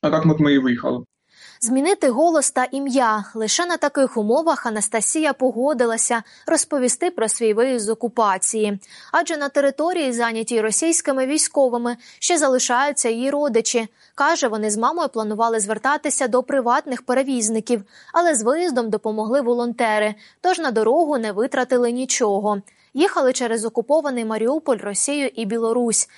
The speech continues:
Speaker 2: Дівчина згадує, що найбільш неприємним за довгу подорож і перевірки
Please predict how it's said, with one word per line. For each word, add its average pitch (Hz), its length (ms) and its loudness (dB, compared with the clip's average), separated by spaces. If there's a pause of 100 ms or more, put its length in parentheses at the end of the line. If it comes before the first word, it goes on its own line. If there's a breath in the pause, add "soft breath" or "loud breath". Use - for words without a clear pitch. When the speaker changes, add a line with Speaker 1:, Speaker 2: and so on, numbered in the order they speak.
(180 soft breath)
Speaker 2:
Дівчина 277 420 0
згадує, 226 540 0
що - 160 -6
найбільш 208 420 -4
неприємним 262 800 -2 (160 soft breath)
за 208 160 -2
довгу 294 300 0
подорож 247 580 -2
і 220 120 -6
перевірки 247 580 -2